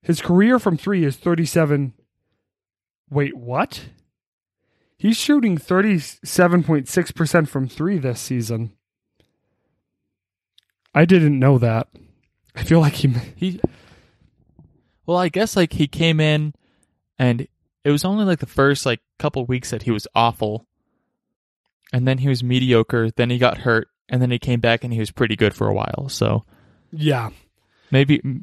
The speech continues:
Speaker 2: it might just be lack of data that we have that that percentage is that high, but.
Speaker 1: So I, I really think if we get Memphis Mike, like, if, like, how he played when he was, you know,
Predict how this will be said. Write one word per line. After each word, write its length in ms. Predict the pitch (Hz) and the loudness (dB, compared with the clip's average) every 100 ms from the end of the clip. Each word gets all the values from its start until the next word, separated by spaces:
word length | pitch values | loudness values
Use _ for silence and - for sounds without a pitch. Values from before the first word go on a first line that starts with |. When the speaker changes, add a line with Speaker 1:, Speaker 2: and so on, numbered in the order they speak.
| - | 0
Speaker 2:
it 180 | 139 151 | 0 2
might 220 | 160 160 | 2 4
just 180 | 165 160 | 2 4
be 140 | 139 | 4
lack 280 | 123 120 120 | 4 2 2
of 120 | 110 | 2
data 260 | 110 117 110 | 2 2 0
that 140 | - | -4
we 100 | 110 | -6
have 480 | - 107 104 - _ _ _ _ _ - | -2 0 -2 -4 _ _ _ _ _ -12
that 320 | 113 101 - - | -6 -4 -6 -8
that 200 | 107 - | -8 -8
percentage 480 | 123 - 110 107 - | -8 -8 -8 -8 -10
is 100 | 120 | -8
that 180 | 107 - | -8 -4
high, 400 | 104 98 104 120 | -2 -2 -2 -6
but. 180 | - - - _ _ _ _ _ _ _ | -6 -6 -8 _ _ _ _ _ _ _
Speaker 1:
So 220 | - 185 | -8 -6
I, 280 | 196 214 208 - | 0 2 0 0
I 100 | 214 | 0
really 280 | 226 170 151 | 4 2 2
think 220 | 151 139 | -4 -8
if 120 | 160 | -6
we 140 | 175 220 | -2 0
get 160 | 185 | 0
Memphis 560 | 143 147 143 - 147 - | 0 -2 -2 -2 -4 -2
Mike, 480 | 135 135 - - - _ _ _ _ _ _ _ _ | -2 -2 -6 -14 -20 _ _ _ _ _ _ _ _
like, 240 | 156 143 147 | 0 2 2
if, 300 | 143 - 160 | -2 -2 0
like, 220 | 147 147 | 2 4
how 260 | 147 139 143 | 2 2 -2
he 160 | - 147 | -6 -4
played 300 | - 147 139 | 0 0 0
when 100 | 135 | 0
he 140 | 143 | 0
was, 260 | 135 127 131 - - | 0 0 -2 -6 -8
you 180 | 143 139 | -4 -2
know, 360 | 135 131 127 | -2 -2 -6